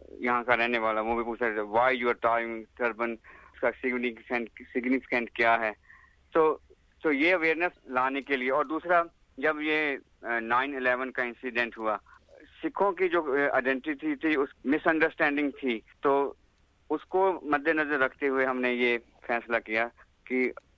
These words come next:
हम यहाँ के रहने वाले लोगों को के awareness लाने के लिए भी टर्बन क्या है, उसकी significant क्या है, हम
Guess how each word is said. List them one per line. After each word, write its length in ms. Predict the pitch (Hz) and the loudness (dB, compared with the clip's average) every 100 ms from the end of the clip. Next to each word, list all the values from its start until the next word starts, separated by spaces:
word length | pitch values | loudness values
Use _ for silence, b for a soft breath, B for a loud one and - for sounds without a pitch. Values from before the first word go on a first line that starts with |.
| - | -12
हम 520 | 127 135 143 135 139 - - | -4 -2 -2 -4 -6 -12 -10
यहाँ 260 | 117 131 135 | -4 -2 -2
के 120 | 139 | 0
रहने 200 | 131 123 | 0 2
वाले 180 | 123 117 | 0 0
लोगों 280 | 113 113 | 0 -2
को 220 | 110 117 110 | -2 -4 -4
के 300 | - 120 113 | -4 -4 -4
awareness 520 | - 113 120 131 127 117 | -6 -2 -2 -2 -4 -2
लाने 320 | 110 113 110 | 0 0 -4
के 120 | 113 | -6
लिए 220 | 107 107 - b b _ - | -8 -10 -12 b b _ -8
भी 240 | 113 123 113 | -2 0 -2
टर्बन 580 | - - 131 120 123 | -6 -2 0 2 0
क्या 260 | 120 123 120 | 0 2 2
है, 280 | 120 117 117 | 2 -2 -2
उसकी 280 | 117 - 120 | -6 -8 -8
significant 720 | 120 113 117 107 117 110 101 | -4 -4 -4 -4 -6 -6 -4
क्या 140 | 110 | -2
है, 220 | 110 110 | 0 -2
हम 200 | 117 113 | -2 -6